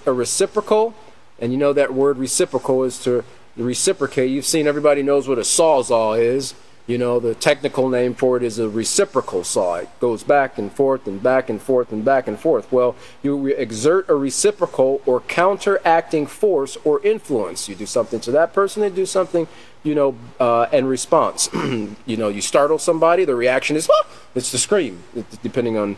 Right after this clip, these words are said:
you know, how you respond to that or how the person responds to that. Some people actually swing, so you better be careful about <laughs> who you startle sometimes because you might get popped in the nose or something. Um, often used with, on, or upon, a reaction with or a reaction upon.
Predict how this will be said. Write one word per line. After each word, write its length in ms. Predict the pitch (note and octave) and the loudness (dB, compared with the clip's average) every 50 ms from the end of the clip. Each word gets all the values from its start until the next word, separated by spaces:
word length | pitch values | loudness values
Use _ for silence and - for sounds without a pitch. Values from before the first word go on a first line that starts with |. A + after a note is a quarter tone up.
| - - - - - | -10 -16 -20 -16 -6
you 100 | G#2 G#2+ | -4 -4
know, 140 | G#2 G2 F#2+ | -2 -2 0
how 120 | F#2+ A2+ | 0 0
you 160 | A2+ A2 G#2 G2+ | 0 2 0 -4
respond 420 | G2+ - - - E3+ G3+ F#3+ - | -4 -4 0 2 2 2 2 0
to 80 | - A2 | -2 -2
that 200 | G#2 F#2+ F#2 F2+ | -2 -2 -2 -4
or 80 | F#2+ G2 | -2 -2
how 120 | A2 A#2 | 0 0
the 80 | - A2 | 0 -2
person 340 | - - E3+ G3+ - - B2+ | 0 0 0 0 0 -2 -4
responds 460 | G#2+ G2+ - - G#2+ F#2+ F#2 F2 - | -4 -4 -4 -2 -2 -2 -2 -4 -8
to 80 | - F#2+ | -6 -6
that. 180 | F#2 F#2 F2+ - - - - - - - | -6 -6 -6 -12 -18 -20 -20 -20 -20 -8
Some 200 | - - F3 F#3+ | -4 -2 -2 -2
people 300 | - C3+ - A#2+ A#2+ A#2+ | -2 -4 -2 0 0 2
actually 340 | A2+ A2 - - A2 G#2 G2 | 0 0 -2 -4 -4 -4 -4
swing, 440 | - - - G#3+ A3 F3+ A#2 G2 - | -4 -2 0 0 0 0 -2 -4 -6
so 120 | - B2 | -4 -4
you 140 | A#2+ B2 A#2+ | -4 -2 0
better 200 | B2+ D3+ G3+ G#3 | 2 0 2 2
be 120 | F3 E3+ | -2 -2
careful 340 | - - G#3 A3 - - D3+ | 0 0 0 0 2 2 2
about 240 | C3+ C3+ C3 B2+ B2 | 4 4 2 2 2
<laughs> 20 | |
who 80 | - F#3+ | 0 -2
you 140 | E3 C#3 A#2+ | -2 -2 -4
startle 380 | - - D#3+ F#3 G3+ D#3 C3+ | 0 2 4 4 4 2 0
sometimes 520 | - - - C3+ A#2 - - C#3+ B2+ B2 A2+ | -2 -2 -4 -6 -2 0 0 0 0 -2 -4
because 260 | C3 B2+ C3 B2 B2 | -4 -2 -2 -2 -2
you 80 | B2+ | 0
might 220 | C3 D3 D#3 D3 - - - - - - - | 2 2 2 2 0 -6 -14 -20 -20 -6 -4
get 160 | C#3+ C3 - | -4 -2 0
popped 260 | - D3+ D3+ - - | 2 2 2 2 0
in 120 | C#3+ B2+ A#2+ | -2 -2 0
the 60 | A#2+ | 0
nose 280 | C3 D3 E3 E3 B2+ | 0 0 0 0 -2
or 80 | A2+ G#2+ | -4 -4
something. 420 | - A#2 G#2+ G2+ - G#2+ F#2+ F#2 - - - - - - - - - - - | -2 -2 -4 -2 -4 -6 -8 -8 -10 -16 -20 -20 -20 -20 -20 -20 -20 -4 0
Um, 320 | B2+ B2 B2+ C3 B2+ B2+ - | 2 2 2 2 0 0 2
often 480 | - D3 E3+ G3+ G#3+ - - A3 G#3+ G3+ | 4 4 4 4 2 2 0 0 0 0
used 440 | G3 F#3+ F#3 F#3 F#3 F#3+ E3+ - - | -2 -2 -2 -2 -2 -2 -4 -4 -4
with, 400 | C3+ C3 D3+ E3 F#3+ F#3+ - - - - - - - - - | -2 0 0 0 0 -2 -4 -10 -20 -20 -20 -20 -20 -6 -2
on, 460 | D#3+ D#3+ E3+ F3 F#3 F#3+ G3 G3+ F#3+ - - - | 0 0 2 4 4 2 2 0 -4 -8 0 2
or 320 | D3+ D3+ D3+ D3 D3 - - | 2 4 4 2 2 2 0
upon, 580 | D3 C#3 - - F3 E3+ D#3 B2 G#2 F#2 F2 | 0 0 2 2 2 4 4 4 2 0 -2
a 80 | F#2 A2+ | -2 -2
reaction 560 | A2+ A2+ A#2+ B2+ C#3 C#3+ - - D3 C3+ B2+ | 0 2 2 2 2 2 0 -2 -2 -2 0
with 280 | C3 D3+ D#3+ D#3+ - - | 2 2 2 2 0 0
or 120 | B2 A2+ | 0 2
a 20 | A2+ | 2
reaction 400 | A#2 B2 C3 B2 - - C3 A#2+ | 2 2 2 0 -2 -4 -4 -4
upon. 540 | G#2+ - - C#3 C3 A#2 G2 F2 F2 E2 | -4 -2 -2 0 0 0 0 -2 -4 -8